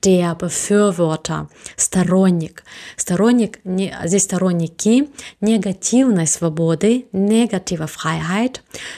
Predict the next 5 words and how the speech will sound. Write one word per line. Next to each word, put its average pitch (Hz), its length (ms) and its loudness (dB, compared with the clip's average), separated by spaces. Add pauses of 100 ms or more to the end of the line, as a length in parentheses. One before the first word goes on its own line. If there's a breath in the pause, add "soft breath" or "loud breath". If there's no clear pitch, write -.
(120)
Sympathisieren – 226 1200 2 (240 soft breath)
симпатизирует, 208 1160 0
это 160 320 -6
слабый 165 380 -6
глагол, 208 460 0